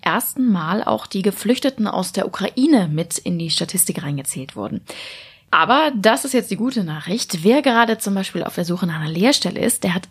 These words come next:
richtig gute Chancen im Moment. Da sind viele nämlich noch unbesetzt.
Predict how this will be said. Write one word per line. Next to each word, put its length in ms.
richtig 460
gute 220
Chancen 340
im 60
Moment. 480
Da 180
sind 260
viele 580
nämlich 460
noch 160
unbesetzt. 800